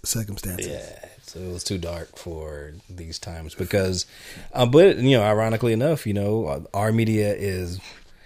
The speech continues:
Speaker 2: sensationalizing a lot of things.
Speaker 1: Yeah.
Speaker 2: They're spinning the truth on a lot of things. So it's like,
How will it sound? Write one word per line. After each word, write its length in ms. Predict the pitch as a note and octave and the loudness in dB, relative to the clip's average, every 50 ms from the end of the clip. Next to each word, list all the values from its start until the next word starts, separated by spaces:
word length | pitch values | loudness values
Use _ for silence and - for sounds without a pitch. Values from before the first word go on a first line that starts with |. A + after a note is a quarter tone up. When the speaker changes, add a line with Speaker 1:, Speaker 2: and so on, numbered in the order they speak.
| - - - | -20 -10 -4
Speaker 2:
sensationalizing 1120 | - A#2+ A2+ G#2+ - - A2+ A2 A2+ - A#2+ A2+ A2 A2 A2 G#2+ G#2+ G#2 G#2+ A2+ A2 A2 | 0 2 2 2 4 4 4 4 2 2 0 0 2 2 4 4 2 2 2 2 2 2
a 40 | |
lot 180 | G#2+ G#2+ A2 G#2+ | 2 2 2 0
of 100 | G#2 G#2 | 0 -2
things. 480 | - A2+ A2 G#2+ G#2+ A2+ A#2 A2+ - - - - - - | -2 -2 -2 0 0 -2 -2 -4 -6 -10 -16 -20 -16 -12
Speaker 1:
Yeah. 380 | G#2 F#2+ F#2 F#2+ G2 G2+ G2+ G2 | -10 -10 -8 -8 -6 -6 -4 0
Speaker 2:
They're 160 | A2+ G#2+ G2+ | 0 2 2
spinning 600 | F#2+ - - - - A2 G2+ G2+ G#2 G#2 G#2+ G#2 | 2 0 0 -2 0 -2 0 0 0 0 0 0
the 60 | G#2 | -2
truth 460 | G2 - - - G2+ G2+ A2 G#2+ - A2 | -2 -4 -2 0 0 0 0 0 -2 -2
on 60 | G#2 | 0
a 80 | G#2+ | 0
lot 180 | G#2 G#2+ G#2+ G#2 | 2 2 2 0
of 80 | G2+ - | 0 -2
things. 240 | A#2 A2+ A2 G#2+ | -2 -2 -2 0
So 180 | - G#2+ G#2 G2+ | 0 2 2 2
it's 120 | G2+ G2+ | 0 0
like, 340 | G#2+ G2+ G2 F#2 E2 F2+ - | 0 -2 -2 -2 -4 -6 -8